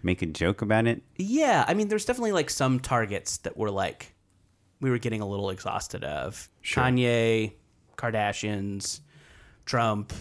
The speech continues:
Speaker 2: you know, it's like, huh, what,
Speaker 3: Yeah.
Speaker 2: what more do you say about this person?
Speaker 3: Well, and people who are, whose business it is to stay in the news cycle.
Speaker 2: Yeah.
Speaker 3: Right? So it's like you,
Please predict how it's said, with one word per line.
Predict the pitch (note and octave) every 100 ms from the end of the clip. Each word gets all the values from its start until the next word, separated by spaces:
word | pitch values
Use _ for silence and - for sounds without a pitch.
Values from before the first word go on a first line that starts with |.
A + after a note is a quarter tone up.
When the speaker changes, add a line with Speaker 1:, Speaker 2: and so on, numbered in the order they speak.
| - -
Speaker 2:
you | D3
know, | A2+ G2
it's | F#2+
like, | G2 -
huh, | C#3+ C3
what, | A2 C#3
Speaker 3:
Yeah. | E2
Speaker 2:
what | E3+ E3+
more | F#3 F#3+
do | E3
you | C#3
say | C#3+ C3
about | A2 G2+ -
this | F#2+
person? | - G#2+ -
Speaker 3:
Well, | D#3+
and | - G#2
people | G#2+ G2 F2+
who | F#2 F2
are, | D#2+ D2 -
whose | G2 F2
business | F#2+ F2+ F2+ D#2+ -
it | D#2
is | D2 C#2+
to | - E2+ -
stay | - - - F2 D#2+
in | C#2+ D#2+
the | D2+
news | D2 D2+
cycle. | - - - - - -
Speaker 2:
Yeah. | A3+ -
Speaker 3:
Right? | F2 D#2+ D#2
So | - E2
it's | -
like | D2+ -
you, | D#2+ E2